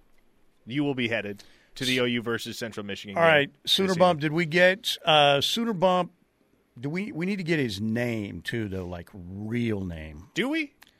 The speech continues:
Speaker 2: Well, Brian told me, uh, get, get the name and cell number. But I, I think as long as we have his cell number, we should be fine.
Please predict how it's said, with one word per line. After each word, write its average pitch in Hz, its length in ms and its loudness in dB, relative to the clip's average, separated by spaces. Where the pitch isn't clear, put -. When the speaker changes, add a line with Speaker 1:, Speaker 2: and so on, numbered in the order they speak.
Speaker 2:
Well, 170 260 8
Brian 190 440 8
told 170 320 2
me, 151 300 2
uh, 127 720 4
get, 139 180 -2
get 165 160 0
the 170 80 0
name 160 200 4
and 143 100 0
cell 127 200 0
number. 92 220 -6
But 185 220 6
I, 214 160 4
I 202 60 2
think 320 200 -4
as 175 140 0
long 196 240 0
as 151 100 -2
we 165 100 2
have 147 80 2
his 131 120 -4
cell 110 180 -2
number, 113 240 -4
we 160 100 -4
should - 140 -6
be 92 80 -8
fine. - 380 -16